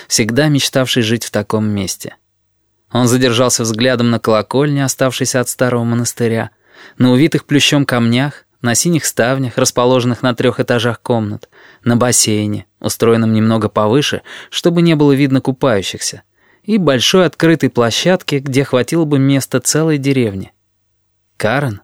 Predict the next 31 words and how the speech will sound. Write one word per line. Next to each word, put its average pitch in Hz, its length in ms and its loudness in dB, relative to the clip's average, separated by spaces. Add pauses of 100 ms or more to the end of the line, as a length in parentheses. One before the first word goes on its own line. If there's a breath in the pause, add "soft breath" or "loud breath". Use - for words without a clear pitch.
(140)
заслужила 131 640 2
такое. 107 500 -4 (1400)
"Вы 147 360 4
что-нибудь 160 520 4
делали 185 340 4
с 139 100 2
домом 131 320 2
с - 80 -2
прошлого 131 500 2
раза?" 101 340 0 (800)
Фред - 320 -2
показал 143 420 0
на 151 80 2
нижнюю 143 400 2
кухню. 107 480 -4 (380)
"Очень 226 320 2
удобно, 156 460 2
особенно 190 460 2
летом, 175 380 0
чтобы 143 280 2
не 160 100 4
бегать 135 300 2
без 117 160 -4
конца 120 340 -2
с 147 100 -2
этажа 113 360 -2
на 107 160 -2
этаж. - 440 -8 (480)
Лимончик 156 520 2
к - 20 -12
чаю?" 165 380 0